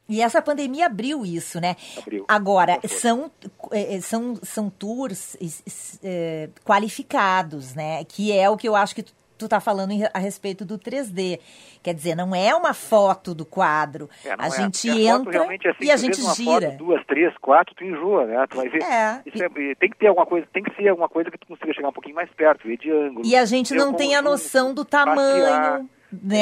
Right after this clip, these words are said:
Speaker 2: É,
Speaker 1: da
Speaker 2: então tem
Speaker 1: sala, por
Speaker 2: é,
Speaker 1: exemplo.
Speaker 2: então, então isso tudo tem que, claro, quanto mais sofisticado é o, é, é o programa,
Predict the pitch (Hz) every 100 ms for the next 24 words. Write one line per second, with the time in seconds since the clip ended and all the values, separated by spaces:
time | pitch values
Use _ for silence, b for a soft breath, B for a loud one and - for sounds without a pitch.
0 | 220 240 214 170 - 226 220 220 214 208
1 | 208 - 180 123 170 175 180 180 170 175
2 | - 180 185 175 175 190 - - 160 160
3 | 107 - _ - 165 196 190 147 151 147
4 | - 147 - - - 143 147 123 120 117
5 | 113 110 117 104 113 107 - 107 104 123
6 | 139 113